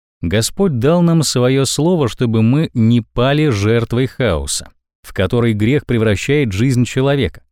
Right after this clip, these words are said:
Но это еще не все. Главная опасность греха в том, что он разделяет нас с Богом. А это разделение —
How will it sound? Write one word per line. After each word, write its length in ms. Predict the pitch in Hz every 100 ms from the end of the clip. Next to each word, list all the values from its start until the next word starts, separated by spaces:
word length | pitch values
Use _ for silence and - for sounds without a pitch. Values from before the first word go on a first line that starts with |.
| _ _ -
Но 180 | 98 101
это 200 | 101 113
еще 220 | 107 117
не 120 | 120
все. 240 | - 107 - _ _ _
Главная 720 | 92 101 123 156 143 117 104
опасность 580 | 98 104 98 - 98 -
греха 420 | 107 104 - 101
в 60 | -
том, 260 | - 156 - _ _ _ -
что 220 | - 123
он 140 | 123
разделяет 680 | 120 117 104 113 117 127 123
нас 240 | 101 101 90
с 20 |
Богом. 380 | 80 76 64 - _ _ _
А 140 | 110 110
это 300 | 117 - 104
разделение — 920 | 101 95 101 98 123 104 69 65